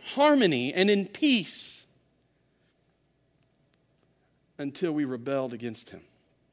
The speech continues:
And when we rebelled, evil, disease,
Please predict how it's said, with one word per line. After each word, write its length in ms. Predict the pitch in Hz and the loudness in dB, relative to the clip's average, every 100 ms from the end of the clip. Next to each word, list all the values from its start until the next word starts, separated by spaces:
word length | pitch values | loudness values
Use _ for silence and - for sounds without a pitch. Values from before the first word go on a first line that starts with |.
| _ _ _ _ _ _ _ _ _ _ _ _ _ _ _ _ _ _ _ - | _ _ _ _ _ _ _ _ _ _ _ _ _ _ _ _ _ _ _ -4
And 140 | 160 | 0
when 140 | 185 220 | 2 2
we 100 | 214 | 0
rebelled, 680 | 180 147 170 156 127 104 - _ _ _ _ _ _ _ _ _ - | 0 0 2 2 -2 -6 -14 _ _ _ _ _ _ _ _ _ -6
evil, 520 | 180 180 127 101 90 _ _ _ _ | -2 -2 -4 -10 -14 _ _ _ _
disease, 880 | - 131 113 180 180 165 127 107 - | -8 -6 -2 2 2 0 -2 -8 -12